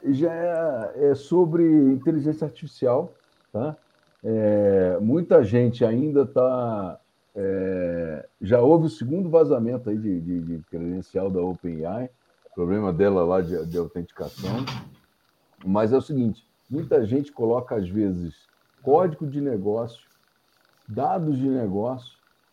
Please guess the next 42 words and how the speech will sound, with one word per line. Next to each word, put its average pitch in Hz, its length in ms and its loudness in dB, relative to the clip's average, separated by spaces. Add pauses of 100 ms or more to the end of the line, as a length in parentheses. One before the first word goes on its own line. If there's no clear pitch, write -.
(340)
e 127 80 -6
faz 143 260 4
a 151 60 4
pergunta. 117 640 0
Então 143 220 0
é - 20 2
o - 20 -2
seguinte: 117 420 -2
ah, 147 360 -4 (580)
o 107 420 -8
Martinelli 120 440 -2
pode 135 200 -2
falar, 127 340 -2
ah, - 20 -4
não, 196 120 0
mas 151 200 0
agora 156 240 4
tem 160 100 -2
a 147 40 -4
funcionalidade 139 680 -4
lá, 135 160 -2
você 139 120 -6
pode 127 280 -4
ir 123 40 -2
lá, 123 220 -4
é, 104 140 -4 (100)
um 107 60 -16
formulário 117 640 -4
de 104 180 -2
opt-out 120 800 -2 (460)
e - 80 -6
coisa. 98 320 -2 (500)
Realmente, 147 580 0
eles 113 300 -4 (100)
não 143 280 -4
usam 160 520 -4
os 131 140 0
dados 127 420 -4
para 131 260 -2
treinamento 131 640 -4
da 135 280 -2
máquina, 104 420 -8